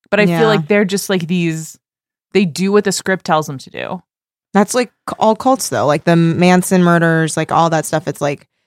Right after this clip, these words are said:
Speaker 2: I feel
Speaker 1: Well,
Speaker 2: like
Speaker 1: okay, the Mansons, I think, help. It helps. Here's the thing. It helps when cults have drugs.
Speaker 2: Yes.
Speaker 1: 'Cause that explains a lot of stuff away.
Speaker 2: Yeah.
Speaker 1: But, like, there's no drugs here. Like, that Aubrey woman is a grieving,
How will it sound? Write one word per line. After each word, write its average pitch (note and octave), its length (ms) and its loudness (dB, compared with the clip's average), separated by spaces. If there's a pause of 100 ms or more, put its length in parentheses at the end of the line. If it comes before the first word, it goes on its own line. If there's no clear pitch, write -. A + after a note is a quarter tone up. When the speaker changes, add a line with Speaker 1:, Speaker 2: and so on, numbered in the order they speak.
(440)
Speaker 2:
I F3 140 2
feel F#3+ 200 2
Speaker 1:
Well, A3+ 100 4
Speaker 2:
like G#3+ 80 4
Speaker 1:
okay, G#3+ 180 0
the D#3 100 -2
Mansons, B3 680 0
I G3 120 0
think, F#3 160 -2
help. - 340 -2
It G3 120 0
helps. A#3+ 340 -2
Here's B3 260 0
the F#3+ 40 -4
thing. C#3 180 -2
It F3 80 0
helps A#3+ 200 0
when C4 200 -2 (100)
cults G#3 240 0
have F3+ 100 2
drugs. B2 400 -2 (140)
Speaker 2:
Yes. F#3 360 4
Speaker 1:
'Cause F#3+ 120 2
that G#3+ 140 0
explains G3 340 -2
a F3+ 40 2
lot D#3+ 220 0
of - 80 -8
stuff - 220 -4
away. C3 340 -2 (120)
Speaker 2:
Yeah. D#3+ 340 0
Speaker 1:
But, E3 160 0
like, F3 360 -2
there's A3 200 4
no B3 120 4
drugs F3+ 340 2
here. A#2 320 -8 (240)
Like, F#3+ 200 2
that G#3 140 2
Aubrey A3+ 300 2
woman F3+ 520 0 (420)
is G#3+ 200 4
a G3 80 4
grieving, F3+ 680 0